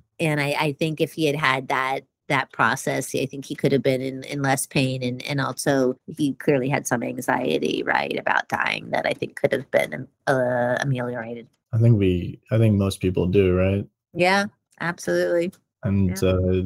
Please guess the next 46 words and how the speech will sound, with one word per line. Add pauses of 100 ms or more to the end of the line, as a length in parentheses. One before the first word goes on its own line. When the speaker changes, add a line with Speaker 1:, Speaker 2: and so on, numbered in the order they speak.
Speaker 2:
that
could
be
a, (300)
a
helpful
part
just
for
Speaker 1:
Yeah. (220)
Speaker 2:
everyone
in
general.
Speaker 1:
Yeah.
Speaker 2:
You
know,
the
way
we
look
at
death
is
certainly,
in
the
Western
world
at
least,
it's
very
separate
from
the
rest
of
life. (160)
Speaker 1:
Right, (160)
right.
Speaker 2:
And,
uh, (220)
the
more
you,
uh,